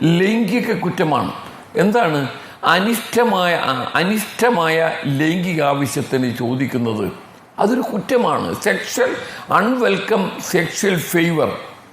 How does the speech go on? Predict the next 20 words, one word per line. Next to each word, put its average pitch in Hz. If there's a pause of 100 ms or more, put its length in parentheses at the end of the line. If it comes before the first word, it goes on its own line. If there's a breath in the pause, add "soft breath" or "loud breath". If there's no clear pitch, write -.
(240)
അത് 202
നമ്മുടെ 170
പഴയ, 214 (360 loud breath)
ആ, 151
ഐ 160
പി 170
സി, 120
ഇത് 180
പണ്ട് 208
നടന്ന 202
സംഭവമാണല്ലോ. 170
പഴയ 220
ഐ 196
പി 208
സിയിലെ 165 (280 loud breath)
നൂറ്റി, 196
മുന്നൂറ്റി 175
അമ്പത്തിനാല് 170
എ 180 (100)
പ്രകാരം 151